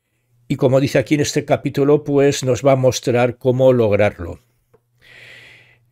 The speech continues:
Los ejemplos de esta página se crearon en una computadora con Ubuntu Linux y yo aquí la voy a hacer con Linux Mint,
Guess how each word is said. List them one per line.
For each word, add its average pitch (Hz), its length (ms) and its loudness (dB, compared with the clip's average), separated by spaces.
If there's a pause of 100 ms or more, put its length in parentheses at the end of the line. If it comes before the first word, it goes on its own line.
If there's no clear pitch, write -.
(180)
Los 147 220 -2
ejemplos 160 460 0
de 135 200 2
esta 123 240 -2
página 151 400 -4
se - 220 -6
crearon 123 400 -2
en 123 80 -6
una 127 240 -4
computadora 120 680 -2
con 113 260 -2
Ubuntu 117 560 -4
Linux 143 600 -4
y 117 120 -6
yo 123 160 4
aquí 131 360 -2
la 120 200 0
voy 123 260 0
a 117 60 2
hacer 123 420 -2
con 127 380 0
Linux 123 840 -6
Mint, 98 500 -6